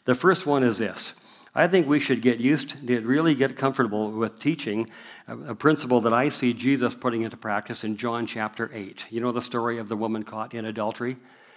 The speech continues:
It really is a phenomenal story in that passage. And the principle I'm talking about here is Jesus' no condemnation, but no approval principle at the same time. You see me, hear that? No condemnation, no approval, that principle.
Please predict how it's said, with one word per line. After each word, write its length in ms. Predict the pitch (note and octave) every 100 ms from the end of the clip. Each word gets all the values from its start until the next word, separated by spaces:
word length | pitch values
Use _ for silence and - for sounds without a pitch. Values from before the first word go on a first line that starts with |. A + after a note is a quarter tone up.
| - _
It 140 | C3
really 420 | B2 D#3+ E3+ C#3 B2+
is 200 | B2 G#2+
a 60 |
phenomenal 640 | - G#2+ A2 A#2 A2+ G2+
story 440 | G#2 - G#2 G2 - - _ - -
in 140 | A2+ A2
that 220 | G#2+ G#2+
passage. 500 | G#2+ G#2 - - - - - -
And 140 | B2 B2
the 40 |
principle 440 | B2 F#3+ E3 D#3
I'm 140 | D3+ -
talking 380 | C3+ C3+ B2+ A#2+
about 260 | A2+ A2+
here 260 | G#2+ G#2 A2 - - -
is 80 | A#2
Jesus' 460 | A#2 B2 A#2+ A#2 G#2
no 260 | A#2+ C#3
condemnation, 920 | C#3 D3+ D#3+ D#3+ E3 D3+ A#2+ G2+ A2+ B2 _ _ _ _
but 160 | - A#2+
no 180 | B2 B2
approval 540 | A#2+ D3 B2+ G2+ F#2 - _ _
principle 440 | - A#2+ A2 G2+ G2
at 40 |
the 80 | G#2
same 280 | - A2 G#2
time. 240 | G#2 F#2+
You 80 | F#2
see 120 | B2+
me, 100 | B2
hear 180 | B2 B2
that? 220 | A#2+ C3 C3 - -
No 160 | A#2+ C3+
condemnation, 840 | B2+ B2+ B2 A#2 C#3 D3 E3+ F3 - - -
no 140 | A#2+ B2
approval, 420 | B2 B2 A2 F#2 F#2
that 180 | A2
principle. 500 | - A2 - F2 E2+